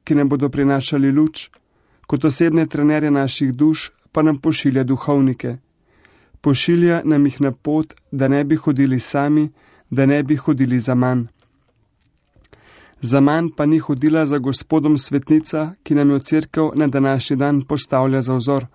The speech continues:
vzor čistosti in nežnosti. Mučenka sveta Marija Goreti velja za najmlajšo svetnico Cerkve. To dvanajstletno dekle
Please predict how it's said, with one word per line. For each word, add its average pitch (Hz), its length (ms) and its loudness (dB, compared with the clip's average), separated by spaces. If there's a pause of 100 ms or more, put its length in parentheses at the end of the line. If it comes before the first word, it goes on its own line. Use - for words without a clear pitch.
(460)
vzor 135 320 0
čistosti 160 800 0 (100)
in 139 160 2
nežnosti. 127 720 -2 (1000)
Mučenka 160 600 2
sveta 143 360 -2
Marija 135 360 2
Goreti 151 600 0 (100)
velja 139 360 0
za 139 140 -2
najmlajšo 147 580 0
svetnico 131 560 -2
Cerkve. 120 520 -4 (720)
To 160 280 2
dvanajstletno 139 760 0
dekle 139 520 -2